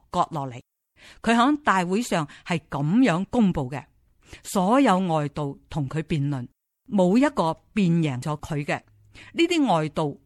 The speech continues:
個個最後都皈依咗佢，覺得佢嘅道理非常精深，係至高無上嘅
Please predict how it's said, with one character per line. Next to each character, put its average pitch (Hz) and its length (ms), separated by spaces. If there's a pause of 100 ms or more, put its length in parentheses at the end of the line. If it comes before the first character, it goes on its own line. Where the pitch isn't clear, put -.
(240)
個 165 280
個 156 200
最 160 240
後 135 220 (300)
都 233 80
皈 220 240
依 202 280
咗 151 220
佢， 131 280 (440)
覺 226 160
得 277 80 (240)
佢 185 140
嘅 208 100
道 165 260
理 160 300 (100)
非 262 360
常 - 240 (100)
精 214 200
深， 202 280 (340)
係 180 300
至 220 240
高 277 140
無 165 320
上 151 320
嘅 170 180